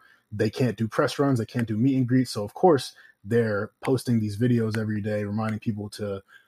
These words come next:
uh, listen to the album and to kinda connect with different songs. So absolutely, I think lyric videos, visualizers, like what, what Party did with, with, um, his album where he, he did it on Twitch and then he put it on YouTube after,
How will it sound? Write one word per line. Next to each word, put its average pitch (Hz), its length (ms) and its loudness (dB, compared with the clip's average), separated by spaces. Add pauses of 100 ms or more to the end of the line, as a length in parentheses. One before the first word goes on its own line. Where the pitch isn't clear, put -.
(140)
uh, 92 420 -4
listen 107 260 -4
to 95 60 -4
the 98 80 0
album 101 400 0
and 98 280 -4
to 95 240 -6
kinda - 240 -4
connect 110 340 0
with 95 100 -8
different 98 280 -6
songs. 98 320 -2
So 117 100 -2
absolutely, 131 500 8
I 101 40 0
think 113 240 2 (360)
lyric 131 320 8
videos, 127 840 8
visualizers, 123 800 4
like 110 180 -4
what, 110 240 0
what 107 140 -4
Party 123 340 2
did 117 280 -2
with, 110 320 -4 (380)
with, 110 280 -2
um, 104 500 -2
his 147 160 8
album 131 400 8
where 117 180 2
he, 117 260 4
he 117 140 0
did 127 180 2
it 123 80 4
on 123 140 2
Twitch 123 280 0
and 107 80 -4
then 107 80 -2
he 104 80 -4
put - 200 -2
it 113 60 0
on 110 140 0
YouTube 113 400 -2
after, 110 400 0